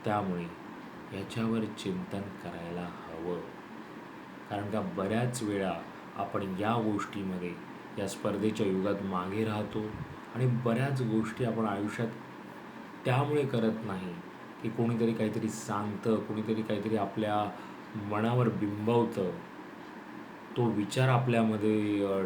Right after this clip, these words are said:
टाकला जातो की, "नाही, तू, तू हे करू शकणार नाही, तू यासाठी नाही आहेस, तुला हे जमणार नाही." त्यामुळे आजूबाजूचं जे एन्व्हायर्नमेंट आहे, जर असं असेल, तर त्याच्यातून तुम्ही कसं बाहेर पडणार आहे,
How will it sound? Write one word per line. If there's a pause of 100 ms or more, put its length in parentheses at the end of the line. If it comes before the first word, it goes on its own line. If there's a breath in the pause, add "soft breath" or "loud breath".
(100)
टाकला
जातो
की,
"नाही,
तू, (360)
तू
हे
करू
शकणार
नाही,
तू
यासाठी
नाही
आहेस,
तुला
हे
जमणार
नाही." (800 loud breath)
त्यामुळे (160)
आजूबाजूचं
जे
एन्व्हायर्नमेंट
आहे,
जर
असं
असेल, (300 loud breath)
तर
त्याच्यातून
तुम्ही
कसं
बाहेर
पडणार
आहे,